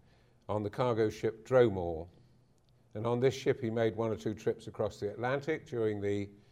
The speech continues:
uh, the Battle of the Atlantic, and also down to Portugal. Later on in the war, he was appointed as chief officer of the Queen of Bermuda. She'd been converted from a passenger ship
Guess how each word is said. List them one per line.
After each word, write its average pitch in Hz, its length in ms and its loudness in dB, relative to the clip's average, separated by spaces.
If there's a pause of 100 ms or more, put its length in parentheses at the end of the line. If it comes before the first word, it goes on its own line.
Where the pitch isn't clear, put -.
(200)
uh, 92 320 -2 (1000)
the 92 220 -2 (480)
Battle 117 240 -2
of 95 80 -2
the 95 120 -2
Atlantic, 104 600 -2 (480)
and 117 140 -4
also 147 280 2
down 127 280 0
to 117 80 -8
Portugal. 107 840 -2 (560)
Later 147 320 6
on 180 140 6
in 139 80 4
the 120 80 2
war, 107 480 4
he 123 100 -2
was 117 140 0
appointed 117 440 0
as 107 120 -4
chief 117 260 -4
officer 107 400 2
of 95 160 0
the 104 200 -2
Queen 127 360 -2
of 98 140 -4
Bermuda. 110 580 0 (600)
She'd 151 320 0
been 147 200 4
converted 127 520 4
from 113 160 0
a 107 40 0
passenger 117 480 -2
ship - 400 0